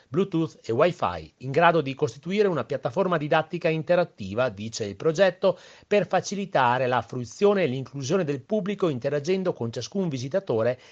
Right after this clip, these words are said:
in ragione della sua esatta posizione al momento nello spazio tridimensionale dell'edificio. Tale intervento si avvarrebbe della collaborazione del Dipartimento di Elettronica dell'Università La Sapienza di Roma. Insieme all'Istituto Minerario Umberto Follador di Agordo verranno invece allestiti, centocinquantamila euro,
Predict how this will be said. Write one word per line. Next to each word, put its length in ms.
in 140
ragione 360
della 200
sua 220
esatta 380
posizione 640
al 80
momento 540
nello 200
spazio 500
tridimensionale 720
dell'edificio. 720
Tale 160
intervento 540
si 160
avvarrebbe 640
della 300
collaborazione 760
del 160
Dipartimento 640
di 160
Elettronica 680
dell'Università 680
La 80
Sapienza 560
di 120
Roma. 400
Insieme 380
all'Istituto 440
Minerario 480
Umberto 400
Follador 400
di 100
Agordo 460
verranno 280
invece 320
allestiti, 680
centocinquantamila 1040
euro, 320